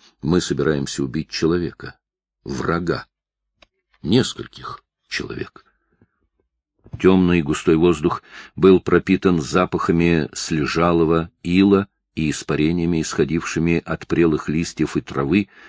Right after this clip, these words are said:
гнивших в грязи у самой воды. К счастью, Сэм обнаружил в склоне несколько уступов, выточенных водой и ветром, и они поднялись вверх, подальше от воды.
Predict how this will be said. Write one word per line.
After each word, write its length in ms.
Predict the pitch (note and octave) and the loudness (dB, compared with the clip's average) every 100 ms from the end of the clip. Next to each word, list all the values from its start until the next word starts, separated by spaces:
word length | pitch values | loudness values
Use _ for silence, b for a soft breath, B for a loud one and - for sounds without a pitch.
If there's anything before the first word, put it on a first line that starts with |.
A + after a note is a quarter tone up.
| b | b
гнивших 680 | - F2+ F#2+ G#2 - G2 - | 0 4 4 2 2 0 0
в 240 | - D#2+ D#2 | -6 -4 -2
грязи 440 | E2+ D#2 - E2 | 0 0 -2 -2
у 120 | E2+ | -2
самой 360 | D#2 - D2+ C#2 | -2 -4 -2 -2
воды. 360 | C#2 A#1+ A1 _ _ _ _ _ _ _ _ _ _ _ _ _ | -2 -4 -6 _ _ _ _ _ _ _ _ _ _ _ _ _
К 80 | - | -10
счастью, 580 | - - A#2 A#2 - A#2 b b b b | -6 0 2 0 0 -2 b b b b
Сэм 500 | - A2+ A#2+ A#2+ - | -2 4 6 6 4
обнаружил 680 | G2+ F#2+ G#2 G2+ G#2 G2 F#2 | 0 4 4 6 6 4 4
в 80 | - | 0
склоне 440 | - G2+ G#2+ G2 | 0 4 4 6
несколько 540 | G2 G#2 - F#2+ - | 4 4 2 -2 0
уступов, 640 | E2 D#2 - A2+ - F#2+ - b b b | -2 -2 0 0 0 -6 -8 b b b
выточенных 760 | b F2+ A#2 A2 - G2+ G2+ - | b 4 4 4 0 2 2 0
водой 440 | - F2 E2+ F2+ | 0 2 4 4
и 40 | E2 | 4
ветром, 460 | D2+ C#2 - D2 - B B | 2 0 -2 -6 -6 B B
и 80 | C#3 | 2
они 200 | D#3+ E3 | 2 2
поднялись 640 | - D#2+ E2 D#2 D2 - | 0 0 0 0 -2 -4
вверх, 540 | C2+ C#2 E2+ D3 A#2+ - | -6 0 4 4 2 -10
подальше 520 | - C#2+ E2 F2+ - | -6 -2 -2 -2 -2
от 240 | - E2 - | -4 -4 -6
воды. 320 | C2 C#2 A#1 | -6 -4 -8